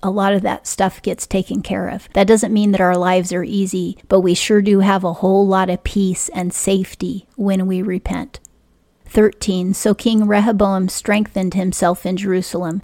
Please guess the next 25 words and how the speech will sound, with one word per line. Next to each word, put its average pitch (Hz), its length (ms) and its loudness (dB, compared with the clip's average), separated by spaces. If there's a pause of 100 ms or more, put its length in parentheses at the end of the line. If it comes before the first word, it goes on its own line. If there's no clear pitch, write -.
meaning 202 380 4
he 185 420 -2
fortified 185 680 2
himself 185 480 -4
in 190 100 -4
Jerusalem. 180 640 -6
He 202 160 2
tried 196 320 4
to 185 60 0
make 180 260 0
it - 200 -4
a 196 120 2
better 185 340 4
stronghold 180 960 -2
for 196 240 0
himself 185 520 -2
because 180 360 0
it 165 120 4
was 175 140 -2
almost 180 420 0
literally 185 520 0
all 180 240 2
he 185 160 0
had 165 240 -2
left, 170 480 -6